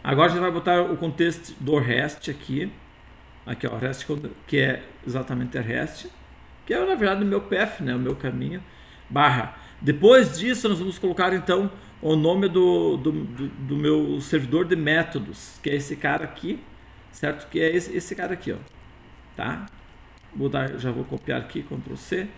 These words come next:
vamos dar Ctrl V, barra. Agora, já,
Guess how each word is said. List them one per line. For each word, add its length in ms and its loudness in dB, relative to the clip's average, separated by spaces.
vamos 220 -8
dar 180 -4
Ctrl 320 -4
V, 320 0
barra. 720 6
Agora, 380 6
já, 120 2